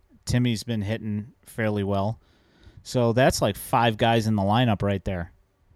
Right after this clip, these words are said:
that have been hitting pretty well. And some of the other guys have been hitting decent. Like, the, the odd thing is, is that they're managing to keep these numbers, you know, their O B P, their O P S,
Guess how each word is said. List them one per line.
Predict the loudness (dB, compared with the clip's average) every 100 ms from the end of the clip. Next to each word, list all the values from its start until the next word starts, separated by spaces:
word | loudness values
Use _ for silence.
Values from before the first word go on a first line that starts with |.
| _ _
that | 0
have | 0 2
been | 0
hitting | -2 -4 -4
pretty | -2 -2
well. | 0 -2
And | -4 -8 -10
some | -4 0
of | 2
the | 4
other | 2
guys | 2 2
have | 2
been | 2
hitting | 2 2 2 0
decent. | 0 0 -2 -4 -8 -20 -20 -20 -4
Like, | 0 2
the, | 2 0
the | 0 0
odd | 4 4 0
thing | -4 -2 0
is, | 0 0
is | -2 -2
that | 0
they're | 0 0
managing | 2 0 0 0 -2
to | -2
keep | -2 -4 -2
these | -2 -2
numbers, | 0 2 2 2 2 -2 -6 -10 _ _ _ _ _ _ _ _ _ _ _ _ -4
you | 0
know, | 2 2
their | 2
O | 2 2
B | 0 -2
P, | -2 0 0 0
their | 0 0
O | 0
P | 2 2
S, | 2 2 0 -4 -10